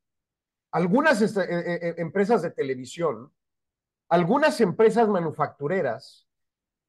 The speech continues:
Pemex, etcétera, contabilizan solo quince mil doscientas empresas en el país. No hay ni una más.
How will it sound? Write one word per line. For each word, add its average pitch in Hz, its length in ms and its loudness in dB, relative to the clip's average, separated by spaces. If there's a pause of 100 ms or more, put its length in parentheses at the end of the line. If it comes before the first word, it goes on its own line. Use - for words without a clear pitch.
(140)
Pemex, 214 840 4 (1080)
etcétera, 208 840 0 (600)
contabilizan 214 680 4
solo 240 520 4
quince 196 400 0
mil 233 240 -2
doscientas 214 640 0
empresas 180 400 -8
en 175 100 -8
el 151 60 -12
país. 160 420 -10 (320)
No 190 160 4
hay 277 120 6
ni 285 160 2
una 269 180 2
más. 247 600 -2